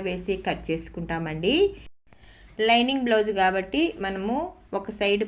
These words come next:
పూర్తిగా మడిచేసి ఇంకొకటి మనకు ఎంత లూజ్ కావాలో అంతవరకు పెట్టి కట్ చేసుకోవాలి. ఎందుకంటే మనకు రెండు పీసులకే మనకు జాయింట్ అనేది వస్తుందండి. కింద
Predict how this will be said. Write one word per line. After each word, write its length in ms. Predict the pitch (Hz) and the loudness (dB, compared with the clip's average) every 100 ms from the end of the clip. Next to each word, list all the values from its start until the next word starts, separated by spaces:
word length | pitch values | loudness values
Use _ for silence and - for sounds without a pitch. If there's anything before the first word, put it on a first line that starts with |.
| 202 | -4
పూర్తిగా 400 | 185 185 190 196 180 | -6 -2 -2 -2 -2
మడిచేసి 560 | 165 - 180 175 254 330 - 196 | -4 -2 -2 -2 0 -2 -2 -6
ఇంకొకటి 500 | 202 196 196 196 269 359 - - - - 208 | -4 -4 -4 -2 -2 -2 -6 -20 -20 -8 -4
మనకు 240 | 208 208 185 | -2 0 0
ఎంత 180 | 202 233 214 | 0 0 2
లూజ్ 240 | 220 208 196 | 2 2 2
కావాలో 440 | 185 185 180 185 277 - | 2 4 4 4 2 0
అంతవరకు 480 | 190 185 180 180 - 202 | -2 -2 0 -2 -4 -4
పెట్టి 280 | 175 180 247 269 | -4 -2 -4 -2
కట్ 180 | 190 - | -6 -2
చేసుకోవాలి. 680 | 180 175 - 165 160 156 220 349 392 - - - | -4 -4 -4 -2 0 0 2 0 -2 -12 -14 -6
ఎందుకంటే 480 | 196 208 214 196 220 302 | -2 0 0 -2 -2 0
మనకు 240 | 214 196 214 214 | -2 -2 -2 0
రెండు 200 | 196 202 208 | 2 0 0
పీసులకే 480 | 208 208 214 214 247 | 0 0 -4 -2 -2
మనకు 220 | 202 185 175 175 | -2 -2 -4 -2
జాయింట్ 340 | 165 170 180 180 | 0 0 -2 -2
అనేది 220 | 175 175 160 | 0 -2 -4
వస్తుందండి. 680 | - 180 170 160 156 202 339 403 - - - - | -6 -4 -2 -4 -2 -2 -2 -4 -12 -20 -12 -4
కింద 180 | 233 | 0